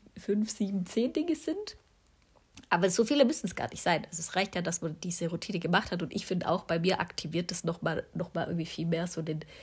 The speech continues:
den, den Schlafknopf. Ich weiß auch nicht. Also da, da fängt irgendwie dann das Gähnen an, nachdem man das gemacht hat, weil es einen ja vielleicht auch wirklich so entspannt. Und das, was du auch noch gesagt hast mit dem,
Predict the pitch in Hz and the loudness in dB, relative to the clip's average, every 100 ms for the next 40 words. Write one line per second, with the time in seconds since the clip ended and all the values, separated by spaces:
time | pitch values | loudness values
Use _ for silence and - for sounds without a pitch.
0 | - - - - - - 156 175 165 - | -20 -20 -20 -20 -4 -2 0 0 0 0
1 | 170 170 - - - 151 - - - _ | 2 2 -2 -8 -4 -4 -4 -12 -12 _
2 | _ - 160 175 - 175 160 165 - 170 | _ -6 -2 -2 -2 0 -2 -2 -4 -2
3 | 170 170 170 175 202 180 180 175 175 175 | -2 -2 -4 -4 -8 -2 -2 -2 -4 -2
4 | 170 165 - - 180 185 170 170 156 - | -2 -2 -4 0 2 2 0 -2 -2 -4
5 | 151 147 - - 151 170 - 185 196 170 | -6 -6 -8 -8 -4 -4 -4 -6 -4 -6
6 | - 208 220 269 - 185 202 - 208 - | -6 -2 -2 -4 -4 -4 -4 -6 -12 -12
7 | 196 - 170 175 - 170 240 - - - | -14 -6 -6 -6 -6 -4 -4 -6 -18 -20
8 | - - - - - _ - - 202 202 | -20 -20 -20 -20 -20 _ -4 4 6 8
9 | 196 185 233 226 220 - 220 277 247 254 | 6 4 4 6 4 6 6 6 2 0
10 | 247 - 240 202 196 185 180 180 | -2 -2 0 0 0 0 0 0